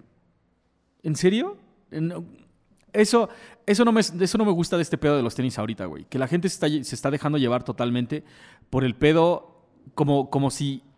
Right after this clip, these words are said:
si no compras, no tienes de qué hablar, güey. ¿Me entiendes? Pero yo te estoy diciendo ahorita, mi hermano, si no te gusta, si no te gusta Nike, güey, o no sa-, sale un par de tenis y no te gustó cómo te salió, deja de comprarlo, güey. No seas ridículo.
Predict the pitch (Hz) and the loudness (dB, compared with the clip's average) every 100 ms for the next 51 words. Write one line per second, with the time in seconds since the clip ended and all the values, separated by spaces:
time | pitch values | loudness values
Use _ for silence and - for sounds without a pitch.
0 | _ - - 160 185 196 185 175 160 160 | _ -10 2 4 4 2 2 2 0 -2
1 | 160 156 135 120 117 120 113 87 - _ | -2 -2 -4 -4 -4 -2 -4 -6 -16 _
2 | _ _ _ _ 139 135 139 135 202 - | _ _ _ _ -6 -2 0 0 -2 -8
3 | - - - 147 160 190 - 180 160 - | -20 -14 2 6 6 4 2 2 4 0
4 | 151 131 131 117 101 113 110 120 101 - | 4 4 2 -2 -4 -2 -2 -2 -4 -10
5 | - - 160 196 190 202 180 143 - _ | -20 -2 4 4 4 2 0 -2 -10 _
6 | _ - 160 175 185 175 160 131 127 107 | _ -4 0 2 0 0 0 0 -2 -8
7 | 87 - - 143 135 - - 143 139 151 | -8 -12 -4 -4 -4 -12 -2 0 0 2
8 | 156 160 151 139 139 135 117 - - 127 | 2 2 2 2 0 0 -2 -6 -4 -2
9 | 143 147 117 - 127 - - _ _ _ | 0 0 -2 -2 -4 -4 -20 _ _ _
10 | 143 143 120 117 127 185 - - - _ | 2 2 0 0 0 -2 -6 -20 -20 _
11 | 190 175 117 110 123 135 117 82 71 104 | 2 2 2 -4 -2 -2 -2 -4 -10 -4
12 | 135 156 123 127 120 120 117 92 | -2 0 0 -2 -2 -2 -2 -2